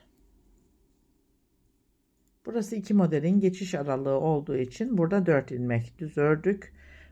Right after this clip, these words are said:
Burada üç ilmek düzle başlamıştık.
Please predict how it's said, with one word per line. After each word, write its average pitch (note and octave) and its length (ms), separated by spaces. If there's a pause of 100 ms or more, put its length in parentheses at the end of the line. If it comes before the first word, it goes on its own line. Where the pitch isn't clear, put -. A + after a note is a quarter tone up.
(140)
Burada G#3 280
üç G3+ 240
ilmek E3 400
düzle C3+ 340
başlamıştık. E3+ 960